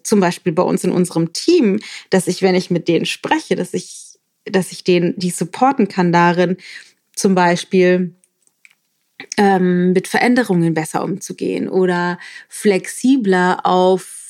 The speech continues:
Unwegsamkeiten, die das Leben manchmal so mit sich bringt,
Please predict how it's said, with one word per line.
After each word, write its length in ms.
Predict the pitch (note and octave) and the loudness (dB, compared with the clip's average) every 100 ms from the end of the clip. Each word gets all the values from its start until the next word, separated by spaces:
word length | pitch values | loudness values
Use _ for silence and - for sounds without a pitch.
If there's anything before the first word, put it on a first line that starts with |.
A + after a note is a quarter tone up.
| - | 0
Unwegsamkeiten, 1600 | A#3+ B3+ A3+ F3+ F#3 F3+ - E3+ E3+ E3+ - - - - F#3 F#3+ | 2 4 4 4 2 2 -2 0 -2 -4 -2 -2 0 2 2 4
die 140 | F#3+ | 2
das 200 | F#3 F#3+ | 0 -2
Leben 240 | F3+ E3+ F3+ | 0 0 0
manchmal 380 | D#3+ E3+ F#3+ F#3+ | -2 -2 -2 0
so 120 | G3+ | 0
mit 340 | F#3+ F#3 - | 0 -2 -4
sich 240 | - - - | -6 -6 -4
bringt, 520 | A3 A3+ A#3+ C4 | 0 0 2 -2